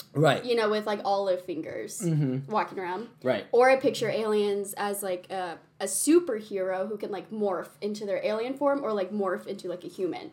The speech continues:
Speaker 1: Mm.
Speaker 2: Pick
Speaker 1: It's,
Speaker 2: one.
Speaker 1: it's, I, I would,
Speaker 2: <laughs>
Speaker 1: I would actually say it's probably a combination of all of those.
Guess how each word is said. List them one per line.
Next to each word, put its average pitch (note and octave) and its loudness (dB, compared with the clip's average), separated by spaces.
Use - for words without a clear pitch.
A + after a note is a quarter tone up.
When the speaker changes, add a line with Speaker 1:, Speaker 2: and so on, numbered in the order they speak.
Speaker 1:
Mm. C3+ 2
Speaker 2:
Pick A#3+ 4
Speaker 1:
It's, D#3 4
Speaker 2:
one. - -4
Speaker 1:
it's, D#3 4
I, D#3+ 6
I D#3+ 6
would, F3 10
Speaker 2:
<laughs> - -18
Speaker 1:
I C#3+ 6
would E3 10
actually E3 6
say E3+ 4
it's - -8
probably D3 6
a C#3 -2
combination C#3 0
of B2+ 0
all G#2+ 2
of G2 -6
those. F#2+ -10